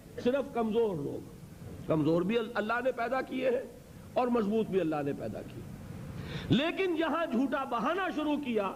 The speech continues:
निफाक शुरू, जहां झूठी कस्में खाई, वो दूसरी मंजिल, दूसरी स्टेज, और जहां उन सच्चे सादिकुल ईमान, उन लोगों के खिलाफ दिल में बुग़्ज़ पैदा हुआ कि ये इनकी वजह से हम रुसवा हो रहे हैं,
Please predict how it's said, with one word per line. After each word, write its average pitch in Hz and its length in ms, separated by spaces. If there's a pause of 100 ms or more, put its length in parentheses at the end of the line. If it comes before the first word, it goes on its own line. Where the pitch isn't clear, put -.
निफाक 175 340
शुरू, 226 380 (560)
जहां 240 220
झूठी 285 360 (120)
कस्में 339 320
खाई, 330 360 (380)
वो 196 100
दूसरी 220 380
मंजिल, 262 420 (260)
दूसरी 233 340
स्टेज, 285 460 (280)
और 220 120
जहां 262 380
उन 277 220
सच्चे 269 500
सादिकुल 330 720
ईमान, 233 460 (520)
उन 339 220
लोगों 269 300
के 240 120
खिलाफ 214 340
दिल 208 160
में 185 200
बुग़्ज़ 302 220
पैदा 240 300
हुआ 202 300 (720)
कि 185 60
ये 269 260 (420)
इनकी 392 340
वजह 311 300
से 247 140
हम 226 180
रुसवा 208 340
हो 175 160
रहे 165 240
हैं, 123 260